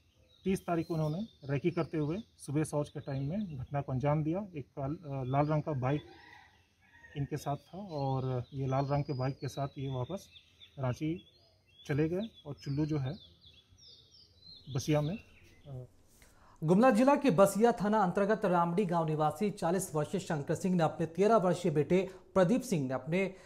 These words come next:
Speaker 2: तेरह वर्षीय बेटे प्रदीप सिंह की हत्या कर दी। हत्या के बाद शंकर ने खुद भी फांसी लगाकर अपनी जान दे दी। ग्रामीणों ने सुबह शंकर का शव एक पेड़ से लटका पाया, वहीं कुछ ही दूर पर उसके बेटे प्रदीप का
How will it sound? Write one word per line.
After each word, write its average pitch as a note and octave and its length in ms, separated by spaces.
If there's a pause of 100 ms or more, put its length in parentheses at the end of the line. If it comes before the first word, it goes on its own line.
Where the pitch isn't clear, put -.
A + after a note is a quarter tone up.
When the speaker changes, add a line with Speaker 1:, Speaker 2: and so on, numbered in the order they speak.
(180)
Speaker 2:
तेरह G#3+ 180
वर्षीय G#3 280
बेटे F#3+ 240
प्रदीप G3 300
सिंह E3+ 200
की F3 120
हत्या D#3 280
कर A#2+ 140
दी। C3+ 200 (420)
हत्या F3+ 240
के A#3+ 120
बाद A#3+ 240
शंकर A#3 420
ने A#3+ 100
खुद A#3 180
भी A#3+ 120
फांसी G#3+ 360
लगाकर G#3 480
अपनी G#3+ 400
जान G3+ 340
दे G3+ 120
दी। C3 200 (300)
ग्रामीणों F3+ 380
ने G#3 160
सुबह G3 280
शंकर A3 460
का G3+ 160
शव A3 420
एक F#3 200
पेड़ G3 440
से A3 200
लटका E3+ 480
पाया, F#3+ 360 (400)
वहीं F#3+ 120
कुछ A3 240
ही C4+ 60
दूर A#3 240
पर A3+ 220
उसके F3+ 360
बेटे F#3 300
प्रदीप G3 420
का F#3+ 320